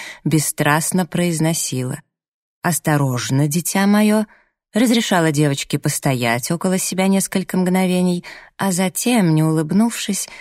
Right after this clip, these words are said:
без поцелуя или ласкового слова, вставала и отводила её обратно к Тринетте.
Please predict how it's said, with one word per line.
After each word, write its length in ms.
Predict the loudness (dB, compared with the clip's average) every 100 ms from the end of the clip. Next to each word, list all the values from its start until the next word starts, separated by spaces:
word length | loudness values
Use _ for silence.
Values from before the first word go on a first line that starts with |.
| -10
без 220 | -2 -2 0
поцелуя 580 | -4 -2 0 2 2
или 200 | 4 4
ласкового 580 | 2 0 -2 -2 -2 -2
слова, 500 | -4 -2 -2 0 -2 -8 -20 _
вставала 720 | -10 -2 0 0 0 0 -2 -8 -20 -6
и 80 |
отводила 540 | -4 -2 -2 2 2 4
её 260 | 4 4
обратно 480 | 2 2 0 0 -4
к 80 | -4
Тринетте. 720 | -6 -4 -4 -6 -8 -14 -14